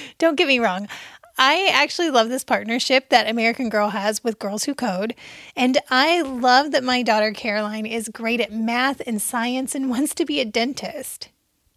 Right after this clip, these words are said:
You know that I am super nostalgic about my own childhood, and if Courtney from nineteen eighty-six were a grown woman today, she'd be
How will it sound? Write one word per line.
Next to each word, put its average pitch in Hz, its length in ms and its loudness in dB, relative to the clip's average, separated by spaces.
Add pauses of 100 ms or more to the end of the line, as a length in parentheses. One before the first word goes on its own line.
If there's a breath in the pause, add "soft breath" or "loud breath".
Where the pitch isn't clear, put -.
(160)
You 269 120 4
know 320 100 4
that 294 160 4
I 262 80 6
am 262 240 0
super 285 500 -2
nostalgic 220 600 0
about 208 200 -2
my 220 160 -4
own 302 200 -2
childhood, 285 640 0
and 247 160 -2
if 262 140 -6
Courtney 349 420 -2
from 359 200 -4
nineteen 311 360 -2
eighty-six 254 480 -4
were 214 160 -4
a 220 80 -6
grown 233 320 -2
woman 233 240 -2
today, 214 400 -4 (320 loud breath)
she'd - 280 0
be 381 220 -2